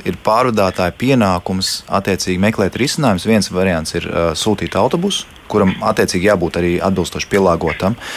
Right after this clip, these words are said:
Otrs variants ir, uh, sekt izmaksas, kas veidojas personai, lai nokļūtu galā,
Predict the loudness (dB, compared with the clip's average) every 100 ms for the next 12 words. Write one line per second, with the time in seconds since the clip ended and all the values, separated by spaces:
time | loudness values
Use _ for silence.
0 | -10 -10 -14 -12 -10 -4 2 4 4 2
1 | 2 4 4 2 0 -4 -2 0 2 0
2 | -2 0 2 0 0 0 0 0 0 2
3 | 2 0 -4 -4 -2 2 2 4 2 0
4 | -2 0 0 0 -2 0 0 0 2 2
5 | 2 0 -6 -4 0 2 2